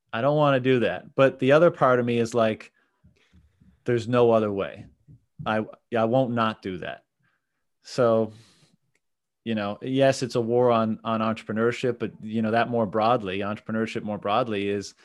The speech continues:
independent minds looking out at the world and saying, "How can it be better?"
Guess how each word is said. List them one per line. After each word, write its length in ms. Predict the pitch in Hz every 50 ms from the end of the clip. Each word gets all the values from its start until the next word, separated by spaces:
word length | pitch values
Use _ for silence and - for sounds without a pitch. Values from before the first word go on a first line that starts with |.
| _ _ _ _ _ _ _ _ _ _ _ _ _ _ _ _ _ _ _ _ - -
independent 800 | 139 131 131 131 127 127 - 120 131 120 120 117 117 113 113 -
minds 720 | 107 107 110 110 113 110 98 98 101 110 117 117 - - _
looking 440 | - 104 110 120 120 - - 117 113
out 180 | 113 110 113 113
at 60 | -
the 80 | 101 98
world 420 | 92 104 120 131 123 110 107 101
and 120 | 104 104
saying, 300 | - - 113 107 104 101
"How 220 | 95 98 117 113 113
can 200 | - - 127 113
it 140 | 107 - -
be 120 | 107 95
better?" 600 | 80 - - 117 127 143 127 95 82 85 - -